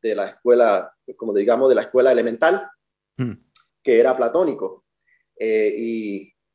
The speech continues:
Speaker 1: eh, cuando le empezaron a explicar, pues, el, el mito de la creación,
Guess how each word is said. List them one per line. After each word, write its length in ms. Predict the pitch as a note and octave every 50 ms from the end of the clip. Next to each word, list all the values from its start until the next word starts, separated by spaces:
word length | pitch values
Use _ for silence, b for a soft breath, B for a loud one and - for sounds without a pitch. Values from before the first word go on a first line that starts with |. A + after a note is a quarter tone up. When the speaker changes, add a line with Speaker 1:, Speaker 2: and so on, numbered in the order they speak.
| _ _ _ -
Speaker 1:
eh, 400 | G#2+ G#2+ G#2+ G#2 G2+ G#2 G2+ -
cuando 300 | - A#2+ A2+ G#2+ A2 A2+
le 380 | A2 A2+ A2+ A2+ G#2 - - - -
empezaron 600 | - A#2 A2+ - B2 B2 B2+ - - B2+ C#3+ D#3 D3
a 20 |
explicar, 400 | C#3 - - C3+ - C3 B2+ -
pues, 180 | C#3+ C3+ - C3
el, 100 | B2 A2+
el 160 | G#2+ G2+ G#2+
mito 360 | A2+ A#2+ C#3 D#3+ D#3+ - C3 A#2
de 80 | A2+
la 160 | A2 G#2+ G#2
creación, 640 | - - A2 G#2+ - - F3 F#3 F#3 A3 A3+ -